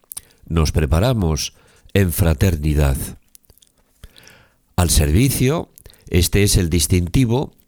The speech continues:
de la llamada que hemos recibido los que hemos estado en un seminario y los que están ahora.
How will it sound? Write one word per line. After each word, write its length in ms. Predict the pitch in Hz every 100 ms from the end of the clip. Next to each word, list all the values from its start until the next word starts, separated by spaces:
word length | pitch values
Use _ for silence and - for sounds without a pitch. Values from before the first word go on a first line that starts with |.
| -
de 240 | 76 80
la 100 | 98
llamada 540 | 117 87 101 104 101 101 - - - -
que 140 | 92
hemos 260 | 104 127 104
recibido 760 | 85 80 92 117 131 87 78 _ _
los 300 | - 73 80
que 120 | - 95
hemos 240 | 98 98
estado 360 | 87 - 120 123
en 100 | 117
un 120 | 110
seminario 680 | 117 107 113 127 120 117 - - - - -
y 120 | 90
los 220 | 87 85 -
que 340 | 85 82 80
están 380 | - 73 85 78
ahora. 420 | 82 85 69 58